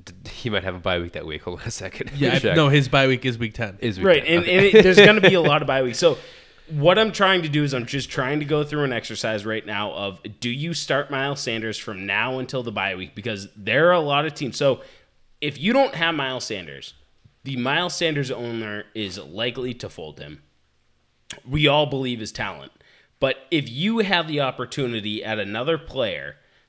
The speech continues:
Speaker 3: than Miles Sanders, would you take that opportunity?
Speaker 1: If I could get Ty Johnson over him, yes, I would do it.
Speaker 2: Would
Speaker 3: Yeah.
Speaker 2: you do J D McKissick?
Speaker 1: No, I would not.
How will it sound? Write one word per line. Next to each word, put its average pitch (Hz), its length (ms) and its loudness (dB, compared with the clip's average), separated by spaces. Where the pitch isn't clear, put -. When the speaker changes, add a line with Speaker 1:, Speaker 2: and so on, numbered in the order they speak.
Speaker 3:
than 113 200 -4
Miles 113 380 -2
Sanders, 82 640 -8
would 131 320 -4
you 139 240 -4
take 143 320 -6
that 113 180 -4
opportunity? - 840 -14
Speaker 1:
If 123 180 -4
I 120 100 4
could 113 200 -8
get 104 260 -2
Ty 95 360 -6
Johnson 92 440 -4
over 98 140 -8
him, 95 240 -6
yes, 87 480 -12
I 85 100 -8
would 85 160 -10
do 78 140 -14
it. - 120 -20
Speaker 2:
Would 151 180 -4
Speaker 3:
Yeah. - 0 -
Speaker 2:
you 156 100 0
do 139 220 2
J 120 200 -2
D 110 140 -6
McKissick? 104 600 -10
Speaker 1:
No, 90 240 -4
I 80 60 -6
would 80 160 -10
not. 73 180 -14